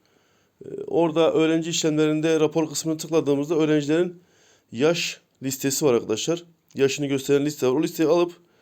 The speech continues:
öğrenci eğer öğrenim çağı dışına çıkmışsa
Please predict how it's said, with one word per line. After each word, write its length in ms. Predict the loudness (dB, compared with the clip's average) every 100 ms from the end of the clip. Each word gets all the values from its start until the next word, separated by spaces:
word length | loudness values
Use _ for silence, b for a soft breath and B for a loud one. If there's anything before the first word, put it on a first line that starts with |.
| b b b b b 0
öğrenci 400 | 2 2 2 2
eğer 280 | 0 0
öğrenim 280 | 2 2 2
çağı 220 | 0 0
dışına 200 | 2 -2
çıkmışsa 580 | -2 -4 -4 -6 -2 -2